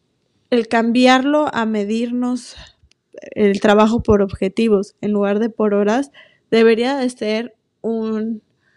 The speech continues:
un, un ya para siempre, para siempre medirlo así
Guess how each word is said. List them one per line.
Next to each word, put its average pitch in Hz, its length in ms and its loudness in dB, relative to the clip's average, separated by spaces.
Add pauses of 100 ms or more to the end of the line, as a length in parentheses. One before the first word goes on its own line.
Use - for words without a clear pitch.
(2500)
un, 233 440 -2 (1500)
un 262 180 0
ya 254 220 2
para 262 320 4
siempre, - 680 -4 (180)
para 220 320 -2
siempre 233 600 -4
medirlo 214 480 -2
así 214 460 -2